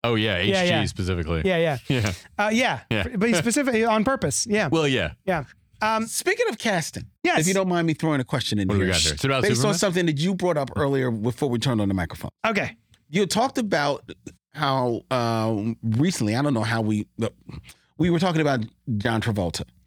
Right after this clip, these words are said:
Speaker 2: Yeah, we were.
Speaker 3: And
Speaker 1: Yeah.
Speaker 3: you talked about seeing him recently on, uh, I think it's
Speaker 2: Commercial.
Speaker 3: Capital, Capital One
Speaker 2: Oh, is that what it
Speaker 3: commercials.
Speaker 2: was? I
Speaker 3: Is
Speaker 2: thought it was
Speaker 3: he,
Speaker 2: like
Speaker 3: is
Speaker 2: Coke.
Speaker 3: he is Santa Claus now.
Speaker 2: Yeah, yeah.
Speaker 3: Right?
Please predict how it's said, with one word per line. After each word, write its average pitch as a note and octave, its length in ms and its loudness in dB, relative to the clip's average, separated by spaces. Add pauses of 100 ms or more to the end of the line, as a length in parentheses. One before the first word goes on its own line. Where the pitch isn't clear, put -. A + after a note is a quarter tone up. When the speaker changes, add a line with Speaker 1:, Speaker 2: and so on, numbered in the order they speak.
(100)
Speaker 2:
Yeah, D4 260 4
we E4+ 120 4
were. F#4+ 320 2
Speaker 3:
And G#2+ 120 2
Speaker 1:
Yeah. D#3 40 4
Speaker 3:
you F3 140 2
talked A#3 240 0
about G#3+ 200 2
seeing C#4 440 2
him C3+ 320 2
recently A#2+ 680 0
on, C3 380 0
uh, B2 280 0
I - 60 0
think C4+ 160 0
it's C#3+ 100 0
Speaker 2:
Commercial. A#3+ 320 2 (140)
Speaker 3:
Capital, - 100 -18
Capital D3 360 0
One C#3+ 400 2 (140)
Speaker 2:
Oh, D4 120 4
is C#4 60 0
that E4 100 2
what E4 120 4
it G#3 40 4
Speaker 3:
commercials. D#3+ 160 2
Speaker 2:
was? - 260 -2 (220)
I - 40 0
Speaker 3:
Is D#3 80 2
Speaker 2:
thought F#3+ 80 0
it B3+ 80 4
was - 80 4
Speaker 3:
he, - 20 2
Speaker 2:
like D3+ 160 -2
Speaker 3:
is C#3+ 160 2
Speaker 2:
Coke. D#3+ 100 2
Speaker 3:
he F#3 140 2
is G3+ 100 0
Santa F#4 280 0
Claus A2+ 360 -4
now. G2+ 80 -4
Speaker 2:
Yeah, F3+ 320 0
yeah. D#3+ 160 -4
Speaker 3:
Right? D3+ 200 0